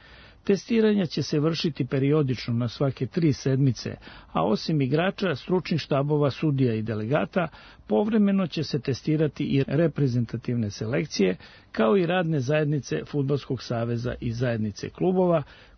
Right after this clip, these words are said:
koje su uključene u organizaciju profesionalnih fudbalskih takmičenja.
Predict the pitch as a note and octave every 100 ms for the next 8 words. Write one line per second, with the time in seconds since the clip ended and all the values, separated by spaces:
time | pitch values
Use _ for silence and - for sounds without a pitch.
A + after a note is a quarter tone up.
0 | _ G#3 G#3 G#3+ - F#3+ F#3 D3 - D#3+
1 | - D3+ C#3+ C3+ D3+ C#3 B2 A#2 A2 B2
2 | A#2+ - B2 - C#3 C3 C3 - C3 B2+
3 | A#2+ A2+ A#2 G#2 A2 - A2+ - A#2+ -
4 | - - -